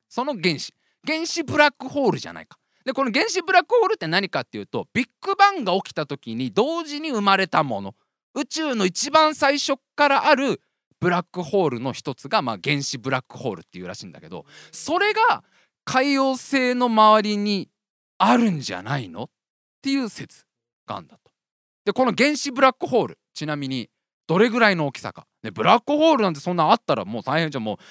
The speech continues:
今頃俺たち吸い取られてんじゃないのっていうイメージあるでしょ？ただこの原子ブラックホールはね、みんなが思っているよりちょっとちっちゃいの。みんながこうイメージしてる、この星が爆発した後できるブラックホールより若干小さめで、だいたいグレープフルーツぐらいの大きさなんだと。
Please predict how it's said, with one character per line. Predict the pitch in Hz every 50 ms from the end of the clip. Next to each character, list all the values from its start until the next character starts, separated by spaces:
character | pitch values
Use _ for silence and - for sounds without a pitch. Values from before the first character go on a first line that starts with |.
| - 147
今 | 143 170 233 294 294
頃 | 302 302 285 285
俺 | 277 302 -
た | 233 190
ち | - -
吸 | - - 247
い | 233
取 | - 294
ら | 294 302 294
れ | 254
て | - 196
ん | 175 156
じ | 147 147
ゃ | 160
な | 175 190
い | 165
の | 143 156
っ |
て | - - 131
い | 127 123
う | 120
イ | 120
メ | 143 160
ー | 135
ジ | 120
あ | 139 156
る | -
で | 107
し | - -
ょ？ | 92 95 - _ _ _ _ _
た | 285 277
だ | -
こ | - 277 294
の | 214
原 | 175 294 370 403
子 | - -
ブ | 359 381
ラ | 359 370
ッ |
ク | - - - 554
ホ | 508
ー | 247
ル | 196
は | 147 131
ね、 | 151 139 - - - - - - - - -
み | 240 320
ん | 554 622 659 659 740 659
な | 571 440
が | 403 392
思 | 403
っ | 415
て | - _ 330
い | 320
る | 285
よ | 247
り | 220 -
ち | - 285
ょ | -
っ | -
と | - 220
ち | -
っ | - _
ち | -
ゃ | 190 160
い | 120
の。 | 87 - _ _ _ _ _ _ _
み | 196 269 330
ん | 339
な | 349 359
が | 311 302 285
こ | - 254
う | 247
イ | 233
メ | 240 269 277
ー | 226
ジ | 185
し | 185 -
て | 170 156
る、 | 156 151 123 -
こ | - 143
の | 135 131
星 | - - 160 - 190 180
が | 190 185
爆 | 170 180 180 -
発 | 185 185 180 - 185
し | -
た | - 190
後 | 196 190 180 151
で | 120 151 147
き | - - 185
る | 165 156
ブ | 135 151
ラ | 165 175
ッ | -
ク | - 190
ホ | - 254 247
ー | 226
ル | 185
よ | 160
り | 139 - -
若 | 262 277 - _ -
干 | 381 370 359
小 | - - 311 311 302
さ | - 277 262
め | 254 254
で、 | 233 240 208 127 - - _ _ _ _ _ _ _ _ _ _ _ _ _
だ | 285 339
い | 403
た | - 381
い | 381
グ | 294 202 185 254 320
レ | 415 480 539
ー |
プ | - 508 453
フ | 320 359
ル | 359 370
ー | 330
ツ | - 330 294
ぐ | 330 339
ら | 226
い | 175
の | 135 117
大 | 113
き | -
さ | - 135
な | 117 107
ん | 95
だ | 78 -
と。 | _